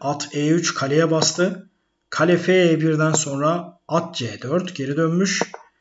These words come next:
Fil C bir. Şimdi B altı. E alır F altı. Kale alır F altıdan sonra at E beş merkezileşiyor. Fil E sekiz döndüğü zaman da at G dört kaleye basıyor.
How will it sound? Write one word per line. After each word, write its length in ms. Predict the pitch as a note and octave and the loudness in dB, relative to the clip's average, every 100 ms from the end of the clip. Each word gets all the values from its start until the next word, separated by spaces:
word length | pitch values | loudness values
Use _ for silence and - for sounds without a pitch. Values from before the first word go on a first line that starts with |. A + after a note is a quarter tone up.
| _ _ _ | _ _ _
Fil 300 | - D#3+ F3+ | -4 0 2
C 280 | D#3+ E3+ E3+ | 4 4 4
bir. 400 | F#3+ F#3+ - _ _ - - - _ _ _ _ - | 2 0 -10 _ _ -10 -10 -12 _ _ _ _ -4
Şimdi 340 | - F3 A#2+ | 0 0 -2
B 140 | B2 | -4
altı. 540 | A#2+ A2+ A2 - F3+ G#3 - - - _ _ _ - | -4 -6 -10 -2 0 0 -4 -12 -20 _ _ _ -10
E 100 | C#3+ | 0
alır 300 | D#3+ G3 G3+ | 2 6 4
F 140 | G3 F#3+ | 4 4
altı. 440 | F3+ - G#3+ A#3+ - - | 4 4 0 -2 -10 0
Kale 260 | F3+ D#3+ | 2 4
alır 280 | A#2 G#2 A#2 | 0 -8 -12
F 140 | - | -8
altıdan 340 | B2+ A#2+ B2+ G#2 | -4 -4 -6 -10
sonra 300 | - A#2 F3 | -10 -8 -4
at 280 | E3+ F3+ B2 | 0 0 -2
E 160 | G#2 | -6
beş 180 | G2+ - | -6 -8
merkezileşiyor. 840 | A#2+ B2 D3 C#3 D3 D3+ F#3 F#3 F#3 - _ _ | -8 -6 -6 -2 0 0 0 0 -2 -8 _ _
Fil 200 | - A3 | -4 -2
E 120 | D3 | 0
sekiz 340 | A#2 B2 A#2 A#2+ | 0 -2 -4 -8
döndüğü 320 | C3+ B2+ A#2+ | -8 -8 -8
zaman 360 | A2 G#2+ G#2+ B2 | -8 -12 -10 -4
da 200 | F3 - - _ _ _ - | -4 -4 -8 _ _ _ -6
at 380 | C#3+ E3+ - - | 0 0 -2 -4
G 240 | C#3 B2 | -4 -2
dört 260 | B2 G#2 - | -6 -8 -10
kaleye 360 | - C3 E3 | -8 0 2
basıyor. 400 | E3+ D#3 - F#3 | 2 0 0 0